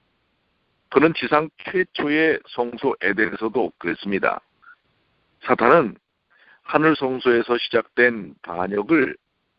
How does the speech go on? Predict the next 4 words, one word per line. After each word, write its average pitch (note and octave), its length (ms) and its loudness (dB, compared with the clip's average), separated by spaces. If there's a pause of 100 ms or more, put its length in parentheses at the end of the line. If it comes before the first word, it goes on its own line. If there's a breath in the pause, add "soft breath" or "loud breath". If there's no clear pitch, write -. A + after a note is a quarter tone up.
(380)
지상의 B2 460 -2 (100)
에덴 A#2 480 -6
성소에서도 A2+ 800 -6 (200)
끌어왔습니다. - 800 -4